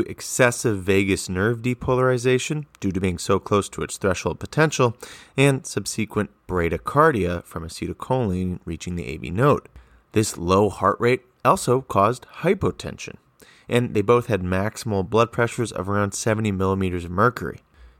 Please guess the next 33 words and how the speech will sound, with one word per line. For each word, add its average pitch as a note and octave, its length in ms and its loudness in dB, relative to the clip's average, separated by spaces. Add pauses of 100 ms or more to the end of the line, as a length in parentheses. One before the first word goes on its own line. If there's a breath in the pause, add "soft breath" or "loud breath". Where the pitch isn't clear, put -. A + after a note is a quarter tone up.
Even A2+ 240 2
more A#2 240 6
concerning F#2 640 0 (260 soft breath)
was F#2 120 -6
the F#2 100 0
fact F2+ 340 -2
that F#2+ 140 -6
they F2 120 -2
were F2 100 -4
both G#2 380 2
showing F#2 460 -2
S A2 180 -2
T A#2 220 -6
segment G2+ 500 -2
elevation A2 800 2 (240 loud breath)
in F2+ 100 -6
the F2+ 180 0
inferior G2+ 600 2
leads F2 280 -2
of F2 60 -2
their F2 120 -2
E F2 120 -4
C F2 220 -8
G. G#2 400 2 (560 loud breath)
And E2+ 100 -8
they're E2+ 80 0
not G2 220 4
the - 80 -8
first - 260 2
case F#2+ 260 2
to G2 120 -2
do A#2 180 4
so. - 340 -4